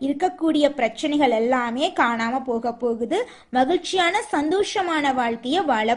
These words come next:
போறீங்க. உங்க வாழ்க்கையில மேலும் நல்லதெல்லாம் நடக்க, உங்க வீட்டுக்கு பக்கத்துல இருக்கக்கூடிய விநாயகர் ஆலயத்துக்கு போயிட்டு விநாயகரை மனதார வணங்கிட்டு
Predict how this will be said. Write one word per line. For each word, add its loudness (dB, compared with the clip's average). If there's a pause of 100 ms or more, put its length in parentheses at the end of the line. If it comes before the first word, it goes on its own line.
போறீங்க. -4 (480)
உங்க 2
வாழ்க்கையில 4 (160)
மேலும் 0
நல்லதெல்லாம் 4
நடக்க, 2 (300)
உங்க 0
வீட்டுக்கு 0
பக்கத்துல 2
இருக்கக்கூடிய 2 (100)
விநாயகர் 2 (120)
ஆலயத்துக்கு -2 (120)
போயிட்டு -2 (580)
விநாயகரை 4 (160)
மனதார 4
வணங்கிட்டு -2